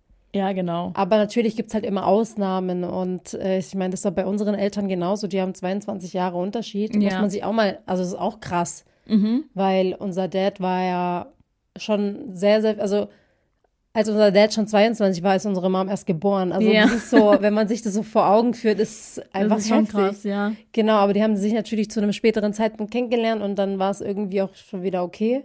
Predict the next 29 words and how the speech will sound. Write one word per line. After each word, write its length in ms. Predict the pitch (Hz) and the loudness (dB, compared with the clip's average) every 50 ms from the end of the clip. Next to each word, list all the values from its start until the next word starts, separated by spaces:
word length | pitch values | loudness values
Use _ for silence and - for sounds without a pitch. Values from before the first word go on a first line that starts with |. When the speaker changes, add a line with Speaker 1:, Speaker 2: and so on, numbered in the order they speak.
| _ - | _ -6
Speaker 1:
Ja. 300 | - 208 208 202 202 - _ _ _ _ _ _ _ _ _ _ _ - - - - - - _ _ _ - | -2 0 0 0 -2 -4 _ _ _ _ _ _ _ _ _ _ _ -20 -20 -20 -20 -20 -20 _ _ _ -4
Speaker 2:
Aber 440 | 196 190 196 202 196 196 190 190 185 | -2 2 2 4 4 4 2 2 2
ja. 300 | 175 180 180 170 151 - _ _ - | 2 0 0 0 0 -4 _ _ -2
<laughs> 60 | 247 214 - - - - - - _ - | -2 -2 -2 -4 -10 -14 -18 -20 _ -2
Speaker 1:
Ja, 200 | - 214 214 202 | 2 4 4 4
das 140 | 202 196 220 | 4 4 2
ist 200 | 214 220 214 208 | 0 0 0 2
aber 200 | 226 208 190 196 | 0 2 4 4
echt, 180 | 170 208 208 - | 2 2 2 2
äh, 420 | 220 214 214 214 214 214 208 208 | 2 4 4 4 4 4 2 0
finde 200 | 208 208 214 214 | 0 0 0 0
ich 100 | 202 208 | 0 0
auch 220 | - 185 185 190 190 - - _ _ _ _ - | 0 0 -2 -2 -4 -8 -20 _ _ _ _ -6
komisch. 280 | - 214 202 202 214 214 | 0 2 2 2 2 0
Ich 200 | - 254 - - | 0 -2 -2 0
könnte 260 | - 269 247 240 220 | 2 4 6 6 4
das 160 | 202 196 202 - | 2 0 -2 -2
nicht. 300 | 185 170 175 - - _ - | -2 -2 -2 -6 -8 _ -2
Also 260 | 190 214 208 208 208 185 - - | 0 2 4 4 2 2 0 0
ich 280 | - 262 311 302 - | 0 0 0 0 2
persönlich 540 | - 254 220 190 220 240 240 240 240 240 240 | 2 2 4 4 4 4 4 4 2 2 2
könnte 260 | - 233 220 208 208 | 2 2 2 2 4
nicht 180 | 202 202 202 208 | 2 2 0 0
mit 140 | 202 190 170 | -2 -4 -4
einem 120 | 180 135 | -4 -6
älteren 360 | 143 170 160 190 180 165 180 | -6 -6 -6 -6 -6 -6 -4
Mann 180 | 170 165 165 180 | -4 -4 -6 -6
zusammen 380 | - 180 156 165 165 165 170 165 | -6 -6 -6 -4 -4 -4 -4 -4
sein. 340 | 165 170 170 175 180 175 | -6 -6 -4 -4 -6 -8